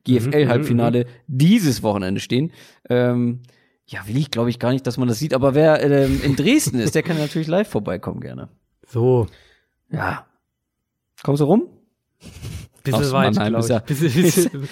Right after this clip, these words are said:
Speaker 1: <laughs>
Speaker 2: paar
Speaker 1: um die
Speaker 2: Meter,
Speaker 1: Ecke.
Speaker 2: <laughs> paar Meter weg von hier.
Speaker 1: Ja, also ich krieg ja schon, äh, Probe erste Klasse Bahnkarten und, äh, Bahngutscheine, so viel wie ich dieses Jahr Bahn gefahren bin.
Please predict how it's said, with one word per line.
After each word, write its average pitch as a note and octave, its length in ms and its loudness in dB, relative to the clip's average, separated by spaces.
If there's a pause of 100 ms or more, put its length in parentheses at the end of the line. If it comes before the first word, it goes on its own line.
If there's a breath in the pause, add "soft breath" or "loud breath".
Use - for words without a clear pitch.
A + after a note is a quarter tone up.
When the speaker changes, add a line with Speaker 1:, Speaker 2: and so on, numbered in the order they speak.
(100)
Speaker 1:
<laughs> - 160 -14
Speaker 2:
paar D#3 140 2
Speaker 1:
um D#3 80 4
die E3 60 6
Speaker 2:
Meter, E3 180 4
Speaker 1:
Ecke. D3 580 0
Speaker 2:
<laughs> - 140 -12
paar C#3+ 160 -2
Meter D3 360 -4
weg C#3+ 160 -6
von A#2+ 160 -6
hier. A#2+ 220 -6 (540 loud breath)
Speaker 1:
Ja, C#3+ 100 4
also B2+ 220 2
ich E3 160 -2
krieg F3+ 180 -2
ja D#3 100 2
schon, D3+ 300 0
äh, C3+ 300 2
Probe C#3+ 380 0
erste A#2+ 520 -2
Klasse A#2 320 -2
Bahnkarten A2 680 0
und, A#2 320 -2
äh, A2+ 120 0
Bahngutscheine, G#2+ 680 0
so G2+ 100 0
viel G#2 220 -2
wie G#2 80 0
ich F#2+ 100 -6
dieses G2+ 300 -6
Jahr G2+ 100 -6
Bahn G#2 220 -4
gefahren G2 320 -6
bin. G2+ 140 -10